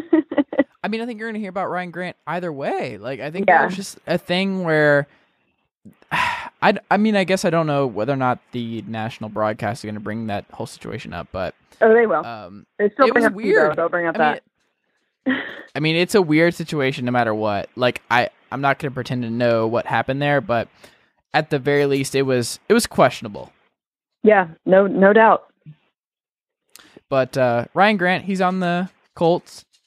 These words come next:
Speaker 1: If Andrew Luck's back, he'll have a good year. He'll get paid again next year, so we'll see what happens. But I think Crabtree ultimately is a really good fit for them. I mean, they lost Mike Wallace, who went to Philadelphia to replace Torrey Smith as their deep threat.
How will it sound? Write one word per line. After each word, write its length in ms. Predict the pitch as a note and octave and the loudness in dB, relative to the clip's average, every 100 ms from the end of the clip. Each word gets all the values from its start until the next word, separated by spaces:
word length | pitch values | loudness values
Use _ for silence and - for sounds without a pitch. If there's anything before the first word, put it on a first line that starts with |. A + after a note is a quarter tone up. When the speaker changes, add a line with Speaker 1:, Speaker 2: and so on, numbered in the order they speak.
| _ - | _ 0
Speaker 1:
If 160 | D3+ D3+ | 0 2
Andrew 280 | D#3 E3+ F3 | 0 2 2
Luck's 200 | D#3 - | 2 2
back, 200 | D#3 D3+ | 0 0
he'll 120 | E3+ | 0
have 140 | D#3 | 0
a 40 | C#3+ | 0
good 160 | D3+ | -2
year. 180 | C3+ C#3+ | 2 0
He'll 120 | D#3+ | 0
get 200 | D#3 D3 | -2 -2
paid 180 | - C#3 | -2 -2
again 320 | C#3+ C3+ D3+ - | 0 -2 -4 -8
next 240 | G#2 A2+ - | -10 -10 -8
year, 160 | G#2 | -8
so 140 | G2 A2 | -8 -6
we'll 120 | A2 | -6
see 140 | - | -2
what 100 | G#2+ | -2
happens. 300 | A2 G#2+ G2+ | -2 -4 -8
But 200 | - B2 - - - - _ | 2 2 2 -20 -20 -20 _
I 100 | - | 2
think 200 | F3+ A3 | 4 2
Crabtree 420 | - D3 C#3+ C3+ B2 | 2 2 2 -2 -4
ultimately 380 | B2+ - B2+ A2+ | -4 -4 -4 -2
is 120 | A#2 | 0
a 80 | A2+ | 0
really 220 | B2 B2 | 2 2
good 140 | A#2+ | 2
fit 200 | - A#2 | 0 -2
for 100 | - | 0
them. 260 | A#2+ A#2 A#2 | 0 2 2
I 80 | A2 | 0
mean, 140 | A#2+ | 0
they 60 | A#2+ | 0
lost 300 | A#2 B2+ - | 4 4 4
Mike 180 | C#3 A2+ | 0 2
Wallace, 340 | A2 A2+ - | 2 2 0
who 100 | A2+ | -4
went 160 | A2 - | -4 -2
to 180 | A#2 G#2+ | -4 -2
Philadelphia 680 | A2+ A2 A2 - A#2 G#2+ | -2 0 -2 0 0 0
to 180 | - G#2 | -2 -10
replace 440 | - - A#2 A2 | -12 -4 -2 -2
Torrey 240 | - A#2 G#2+ | -2 -4 -4
Smith 420 | - D3 D3+ D3+ _ - - - - | 0 4 4 2 _ -20 -20 -14 -4
as 280 | G#2+ G#2+ | -2 -2
their 140 | G#2 G#2 | -4 -4
deep 280 | B2+ B2+ - | 2 0 2
threat. 320 | A#2+ A#2 | 2 4